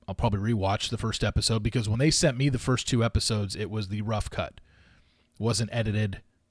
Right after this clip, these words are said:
perfectly. There was a lot of numbers and letters on the screen <laughs> and stuff. So I'd like to see it edited down and see how they present it. But like I said, great first two episodes, and I think you'll really be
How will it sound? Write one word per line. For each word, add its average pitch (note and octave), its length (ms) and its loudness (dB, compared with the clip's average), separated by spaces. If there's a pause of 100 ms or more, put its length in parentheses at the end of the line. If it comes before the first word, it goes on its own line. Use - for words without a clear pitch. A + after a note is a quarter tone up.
(120)
perfectly. G#2 580 0
There G2 120 0
was F#2+ 100 -2
a F#2+ 60 -2
lot G2 160 0
of F#2+ 80 -4
numbers G2+ 440 0
and F#2+ 140 -4
letters G#2 300 0
on F#2+ 120 -2
the F#2 60 -4
screen G2+ 360 -2
<laughs> - 40 -2
and C#3 100 4
stuff. - 380 2 (300)
So E3+ 320 8
I'd F3 100 6
like D#3 140 8
to C#3 80 -2
see A#2+ 240 2
it A2+ 120 -2
edited A2 360 0
down G2 340 0
and F#2 100 -6
see A2+ 140 -2
how G2+ 140 0
they F#2+ 100 -2
present F#2 320 -2
it. - 140 -6
But F#2+ 220 0 (180)
like A#2 160 -2
I G#2 60 0
said, F2+ 240 -4 (120)
great D3 260 4
first - 240 0
two A#2 140 4
episodes, G2 540 0
and F#2+ 100 -4
I F#2+ 60 -4
think G2+ 160 -8
you'll G2 100 -4
really F#2+ 220 -2
be F#2 200 -4